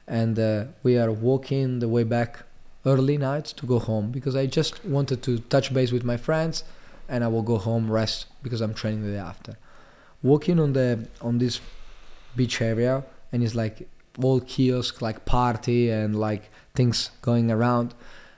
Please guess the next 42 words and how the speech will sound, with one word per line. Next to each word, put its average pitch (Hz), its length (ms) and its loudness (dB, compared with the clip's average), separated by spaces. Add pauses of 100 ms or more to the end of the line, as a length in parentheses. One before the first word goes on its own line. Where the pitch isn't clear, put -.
(100)
uh, 101 500 -2
happening, 120 460 4
you 113 80 2
know, 113 240 2
a 110 40 0
lot 123 120 2
of 117 100 0
people 123 260 0
drinking. 123 680 0 (460)
When 135 160 4
I'm 143 160 2
walking, 117 480 0
I 117 100 2
seen, 135 380 0
like, 113 360 -2 (260)
these 113 160 -4
massive 120 500 0
fights 127 420 -4
happening, - 440 -10 (100)
you 113 100 -6
know, 120 240 -2 (580)
and, 123 200 2
like, 117 300 0
was 120 240 2
Matt, 127 420 0 (320)
which - 440 -2 (140)
he - 140 -4
was, 123 220 -2
like, 113 180 -2
from 113 300 -2
my 123 180 2
area, 113 460 0 (680)
and 120 220 2
we 127 160 6
are 123 80 2
in 117 220 2
a, 117 180 -2 (180)
in 123 140 2
an 120 100 4
area 127 320 4
which, 113 440 0 (400)
um, 110 400 -2